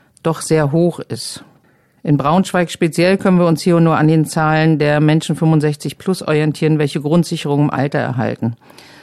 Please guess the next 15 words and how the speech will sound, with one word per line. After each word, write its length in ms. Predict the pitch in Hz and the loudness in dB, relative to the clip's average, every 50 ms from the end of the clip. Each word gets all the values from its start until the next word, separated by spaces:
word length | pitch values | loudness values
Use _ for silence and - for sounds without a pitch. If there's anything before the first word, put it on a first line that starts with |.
| _ _ _ | _ _ _
Das 180 | 151 147 - | -6 -4 -2
sind 160 | - 185 180 165 | 0 0 0 2
in 120 | 165 156 | 0 0
Braunschweig 600 | 143 147 151 160 165 - - 170 160 160 156 - | 0 0 0 0 0 -2 -2 -2 -2 -2 -2 -2
fünf 260 | - 175 170 156 - | -2 -2 -2 -2 -2
Prozent 460 | - - 175 160 - - 170 156 139 | -4 -4 -4 -4 0 0 2 2 2
unserer 380 | 123 - 127 120 123 123 123 117 | 2 0 0 0 0 0 -2 0
Senioren 400 | 123 127 127 120 123 120 123 123 | 2 2 2 2 2 0 -2 -2
fünfundsechzig 680 | - - 131 127 123 117 127 127 - - - 123 - - | -4 -2 -2 -2 -2 -2 -4 -8 -8 -12 -14 -14 -14 -14
plus, 520 | - - 160 175 214 - - - - - _ _ - - - - - _ _ _ | -4 -2 0 0 0 -2 -6 -12 -16 -18 _ _ -20 -20 -20 -20 -20 _ _ _
also 360 | - - 139 135 147 147 143 139 | -4 -4 -2 0 0 0 0 -2
zweitausendsechshundertneunundzwanzig 2000 | 131 - - 147 160 180 175 185 180 175 165 170 151 151 156 151 - - - 160 156 151 147 143 156 147 135 135 143 160 175 180 175 - - 160 151 147 147 151 143 | -2 -4 -2 -2 -2 0 0 0 0 0 0 0 0 -2 -4 -6 -4 -4 0 0 2 2 0 0 0 2 2 2 2 2 2 0 -2 -2 -2 -2 -2 -2 -2 -4 -4
Senioren 500 | - 147 135 139 135 139 139 139 143 151 - | -2 0 2 2 2 2 2 0 0 -2 -4
Stand 600 | - - - - 147 139 135 147 - - - - | -10 -14 -8 -4 -2 0 0 -2 -2 -8 -14 -18
zweitausendzweiundzwanzig. 1500 | - - - 135 135 131 - 143 135 131 - 139 - - 131 120 120 123 - - 127 127 131 135 - - 110 - - - | -12 -6 -4 -4 -4 -4 -4 -6 -4 -4 -4 -6 -4 -4 -4 -4 -4 -4 -4 -4 -2 -2 -2 -4 -6 -10 -12 -12 -14 -20